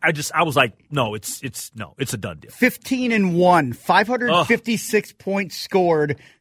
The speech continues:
Speaker 2: thanks to, uh, Brian Billick's offense, the most prolific offense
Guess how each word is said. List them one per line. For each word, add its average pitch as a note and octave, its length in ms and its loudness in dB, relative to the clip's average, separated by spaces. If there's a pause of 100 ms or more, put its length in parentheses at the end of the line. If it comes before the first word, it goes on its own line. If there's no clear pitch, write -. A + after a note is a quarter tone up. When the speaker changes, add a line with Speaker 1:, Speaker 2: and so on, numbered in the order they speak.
(160)
Speaker 2:
thanks F#3+ 320 0
to, F3 400 0
uh, D#3+ 380 2
Brian F3 520 0
Billick's F#3 420 0
offense, D#3+ 580 0
the F3+ 180 -2
most F#3 280 0
prolific F#3+ 460 -2
offense D#3+ 460 0